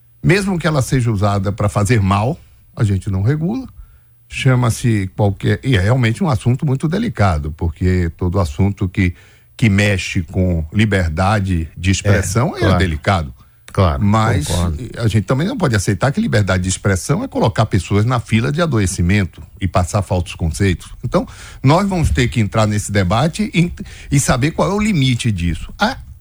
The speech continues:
Speaker 1: Europa já avançou. Já existe mecanismo. Os Estados Unidos avançaram. Tem muitos médicos respondendo processo dos Estados Unidos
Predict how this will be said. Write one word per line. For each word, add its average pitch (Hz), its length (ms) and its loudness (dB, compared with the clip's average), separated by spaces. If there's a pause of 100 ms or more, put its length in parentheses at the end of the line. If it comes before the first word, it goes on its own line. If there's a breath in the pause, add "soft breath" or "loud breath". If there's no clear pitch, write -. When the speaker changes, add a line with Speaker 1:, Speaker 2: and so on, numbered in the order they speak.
(200)
Speaker 1:
Europa 175 560 2
já 156 220 2
avançou. 185 480 0 (800)
Já 90 140 2
existe 113 400 0
mecanismo. 127 420 2
Os - 180 -2
Estados 165 380 -2
Unidos 127 420 0
avançaram. 85 540 -4 (720 soft breath)
Tem 95 340 2
muitos 143 600 2
médicos 104 480 0
respondendo 92 500 0
processo 85 500 -4
dos 90 100 -6
Estados 87 260 -2
Unidos 107 380 0